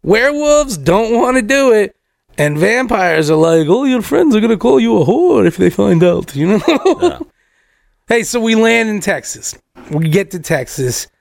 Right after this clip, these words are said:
Speaker 2: And
Speaker 1: Uh,
Speaker 2: nothing, nothing fucking aggravates me more. I want to, if you ever,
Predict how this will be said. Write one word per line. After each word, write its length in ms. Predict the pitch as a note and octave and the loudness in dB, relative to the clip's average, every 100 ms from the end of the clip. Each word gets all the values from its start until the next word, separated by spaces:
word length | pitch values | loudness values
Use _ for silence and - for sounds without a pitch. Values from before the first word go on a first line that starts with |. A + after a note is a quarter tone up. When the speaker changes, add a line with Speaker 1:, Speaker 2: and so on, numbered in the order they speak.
| _ _ - | _ _ -6
Speaker 2:
And 160 | A#2 C3 | -4 -2
Speaker 1:
Uh, 120 | D3 | -2
Speaker 2:
nothing, 540 | F3 F3+ G3 E3+ C3+ _ _ - | -2 -2 -2 -2 -6 _ _ 0
nothing 920 | C#3+ E3 A3 B3 F3 D3 B2+ A2 G#2+ _ _ | 2 4 2 -2 -2 -2 -2 -6 -10 _ _
fucking 540 | - - F3 F3 F#3+ E3+ | -14 -4 -4 -2 -2 -2
aggravates 580 | E3 D#3 C3+ C3 B2+ | -4 -6 -2 -2 -2
me 140 | C#3 D3 | -2 0
more. 560 | D3 B2 G2+ F2+ F2+ _ _ _ _ | 2 2 2 0 -2 _ _ _ _
I 160 | B2+ E3+ | -6 -4
want 320 | G#3 G3+ F3+ | -4 -4 -4
to, 300 | - E3+ C#3 _ _ | -2 -2 -2 _ _
if 140 | C#3 C#3 | -2 0
you 100 | F#3 | 0
ever, 280 | A3 A#3 | 0 -2